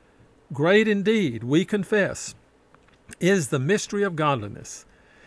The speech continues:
He was manifested in the flesh, vindicated by the Spirit, seen by angels, proclaimed among the nations, believed on in the world, taken up in glory." Uh, we have been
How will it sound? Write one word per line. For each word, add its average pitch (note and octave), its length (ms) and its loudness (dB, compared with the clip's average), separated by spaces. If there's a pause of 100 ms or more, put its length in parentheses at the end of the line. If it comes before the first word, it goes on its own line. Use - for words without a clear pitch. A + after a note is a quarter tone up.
(180)
He D3+ 120 4
was C3 180 0
manifested D#3 720 0
in A#2+ 80 -6
the A2+ 80 -6
flesh, F3+ 520 -4 (200)
vindicated D3+ 680 0
by A2+ 140 -4
the - 80 -8
Spirit, G3 480 0 (720)
seen G#3+ 480 2
by C#3+ 220 2
angels, F3 500 -2
proclaimed F#3+ 600 0
among C3 260 -2
the A#2 80 -4
nations, E3+ 560 -2 (420)
believed F3 520 4
on D#3 200 2
in C#3 140 -2
the B2 60 -2
world, F3 560 0 (180)
taken E3+ 520 -4 (200)
up C#3 260 0 (800)
in B2+ 220 -4
glory." B2 480 -2 (1120)
Uh, A#2 180 -4
we C#3+ 220 -2
have B2 220 -2
been B2+ 320 -2